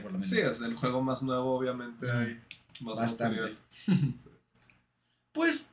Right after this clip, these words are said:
Speaker 1: me parece chido que la gente ya tenga oportunidad de esto. De hecho,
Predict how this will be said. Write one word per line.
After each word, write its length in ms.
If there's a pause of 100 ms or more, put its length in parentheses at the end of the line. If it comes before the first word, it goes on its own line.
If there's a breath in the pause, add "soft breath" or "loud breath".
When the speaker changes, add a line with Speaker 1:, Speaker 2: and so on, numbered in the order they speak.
(120)
Speaker 1:
me 60
parece 260
chido 340 (160)
que 320
la 160
gente 220
ya 140
tenga 280
oportunidad 480
de 120
esto. 240 (240 loud breath)
De 140
hecho, 360